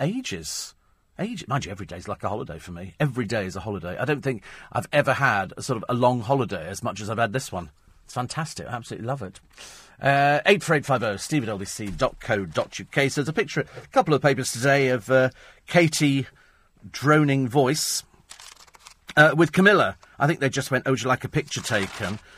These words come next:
And so she had a picture taken. I bet they're gonna go back, and Charles will be going, "What, what have you got a picture taken for with that woman? What, which, which woman?" "The, the Jordan thing,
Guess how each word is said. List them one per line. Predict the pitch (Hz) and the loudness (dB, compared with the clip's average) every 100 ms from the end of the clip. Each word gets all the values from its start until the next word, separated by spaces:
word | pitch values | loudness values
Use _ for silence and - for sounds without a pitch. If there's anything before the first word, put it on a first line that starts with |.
| - - | -12 -4
And | 120 117 | -2 0
so | 127 | 0
she | - 147 | 2 0
had | |
a | 127 | 2
picture | 147 - - | -2 -2 -4
taken. | - 101 90 110 | -2 -2 -2 -4
I | 117 | 2
bet | 156 | 2
they're | 151 | 2
gonna | 143 143 | -2 0
go | 143 135 | 2 4
back, | 113 113 98 - - - - | 4 4 2 -6 -20 -20 -12
and | 117 | -4
Charles | 147 143 | 0 0
will | 127 | -2
be | 127 | -6
going, | - - _ - | -8 -20 _ -10
"What, | 180 190 | -6 -6
what | 170 180 | -6 -6
have | 233 | -6
you | 269 | -8
got | 233 | -8
a | |
picture | - 151 - | -8 -8 -8
taken | - - 80 98 | -10 -10 -14 -16
for | - 95 | -16 -14
with | - | -12
that | 127 | -10
woman? | 120 190 175 - - - - - - - - - | -2 0 0 -2 -10 -20 -18 -18 -18 -18 -16 -6
What, | 214 147 196 | -4 -4 -4
which, | 254 - | -6 -6
which | 269 - 147 | -8 -6 -4
woman?" | 92 85 73 _ - _ _ _ - | -4 -6 -18 _ -20 _ _ _ -10
"The, | 277 | -8
the | 247 190 - | -6 -10 -10
Jordan | 117 170 214 226 147 120 | -6 -2 0 -2 -4 -6
thing, | - 104 71 | -6 -10 -10